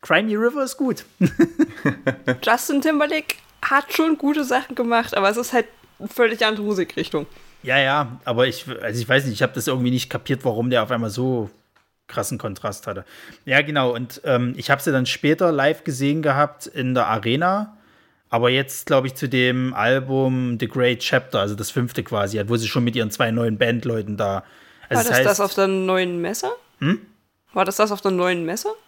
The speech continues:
Speaker 1: Ja, ja, ja, ja. Da war
Speaker 2: Ah.
Speaker 1: ich, glaub ich, mit, ähm, war das nicht mit, mit, mit,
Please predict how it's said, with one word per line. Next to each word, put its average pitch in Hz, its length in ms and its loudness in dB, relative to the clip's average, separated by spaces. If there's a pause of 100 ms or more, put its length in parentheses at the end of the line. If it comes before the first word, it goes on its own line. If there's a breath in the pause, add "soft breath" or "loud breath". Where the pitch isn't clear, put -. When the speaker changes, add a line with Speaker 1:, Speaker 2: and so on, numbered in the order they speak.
Speaker 1:
Ja, 175 180 2
ja, 151 240 -2
ja, 117 100 0
ja. 113 280 -2
Da 107 120 0
war 123 80 2
Speaker 2:
Ah. - 40 6
Speaker 1:
ich, 107 80 -2
glaub 131 160 2
ich, 123 140 -4
mit, - 520 -4 (1080)
ähm, 110 1200 -4 (1120)
war 98 120 -6
das 147 160 -4
nicht 170 160 -4
mit, 160 180 -2
mit, 135 220 -2
mit, 131 240 -2